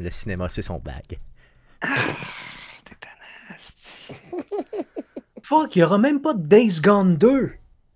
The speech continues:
Speaker 2: Ah non ? Non.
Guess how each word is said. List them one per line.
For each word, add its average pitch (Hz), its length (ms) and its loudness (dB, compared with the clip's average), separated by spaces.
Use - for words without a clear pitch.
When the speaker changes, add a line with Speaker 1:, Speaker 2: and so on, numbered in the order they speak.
Speaker 2:
Ah 110 80 -8
non ? 139 200 -2
Non. 135 120 -10